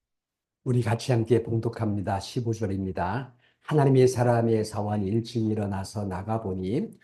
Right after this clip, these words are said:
군사와 말과 병거가 성을 에워쌌는지라. 그의 사원이 엘리사에게 말하되, "아하, 내 주여, 우리가 어찌하리이까?"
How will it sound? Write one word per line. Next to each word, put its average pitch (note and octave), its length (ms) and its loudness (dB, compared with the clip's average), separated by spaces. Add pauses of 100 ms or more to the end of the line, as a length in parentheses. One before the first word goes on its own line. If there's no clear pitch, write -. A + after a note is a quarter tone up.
(160)
군사와 A2+ 760 4
말과 G#2+ 560 0
병거가 G#2 460 -6
성을 A2+ 440 -2
에워쌌는지라. G#2+ 1300 -4 (300)
그의 A#2 340 6
사원이 A2 680 2
엘리사에게 A2+ 640 0
말하되, G2+ 800 -4 (200)
"아하, G#2+ 600 0 (100)
내 A#2 380 6
주여, G#2+ 800 -4
우리가 A2+ 300 2
어찌하리이까?" G#2+ 960 -4